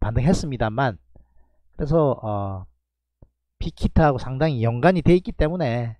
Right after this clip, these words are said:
뭐 그렇게 의견을 제시했습니다만 오늘 강하게 가네요.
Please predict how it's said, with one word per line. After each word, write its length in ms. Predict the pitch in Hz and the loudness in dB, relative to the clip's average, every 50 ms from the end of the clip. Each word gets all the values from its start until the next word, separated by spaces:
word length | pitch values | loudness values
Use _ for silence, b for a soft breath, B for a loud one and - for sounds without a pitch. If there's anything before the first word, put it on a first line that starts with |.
| _ _ _ - - _ _ _ _ _ _ _ - | _ _ _ -20 -20 _ _ _ _ _ _ _ -18
뭐 100 | - - | -16 -12
그렇게 380 | - - - - 135 120 110 104 _ _ _ _ - | -12 -12 -8 -4 -2 -2 -2 -4 _ _ _ _ -8
의견을 280 | 113 117 139 131 120 | -2 -2 -2 -2 -2
제시했습니다만 1040 | - - 160 - - 160 180 - - - - 139 127 117 104 123 113 117 131 127 120 | -2 -4 -4 -2 -4 -6 -6 -6 -10 -14 -12 -10 -8 -6 -6 -6 -6 -6 -6 -8 -8
오늘 180 | - 123 120 110 | -10 -14 -16 -16
강하게 300 | - 113 117 123 123 107 | -14 -12 -12 -12 -12 -14
가네요. 400 | - - - 131 139 147 135 107 | -14 -14 -12 -10 -10 -10 -12 -14